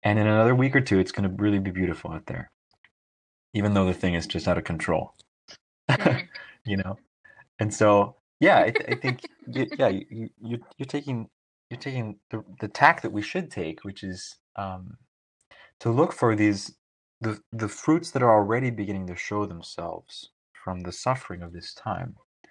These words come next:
Speaker 1: Because we know by faith that all things work for good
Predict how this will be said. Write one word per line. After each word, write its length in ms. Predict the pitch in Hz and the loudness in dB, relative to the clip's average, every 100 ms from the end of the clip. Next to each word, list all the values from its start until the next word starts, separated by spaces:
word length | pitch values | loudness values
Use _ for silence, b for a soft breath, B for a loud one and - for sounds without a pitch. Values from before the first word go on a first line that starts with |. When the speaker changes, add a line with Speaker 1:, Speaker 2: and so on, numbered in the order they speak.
| B B B B B B _ - | B B B B B B _ -4
Speaker 1:
Because 680 | 101 98 92 92 92 - - _ | -2 2 2 2 -2 -10 -16 _
we 200 | 110 113 | 2 4
know 300 | 117 120 147 | 4 6 6
by 220 | 135 120 | 6 2
faith 580 | 113 - 107 87 90 - | 0 -6 -4 -2 -4 -8
that 140 | 101 - | -8 0
all 200 | 98 123 | 2 0
things 380 | 127 104 101 98 | -2 -12 -12 -12
work 160 | 98 | -12
for 140 | - 107 | -10 -10
good 360 | 95 82 90 | -6 -6 -6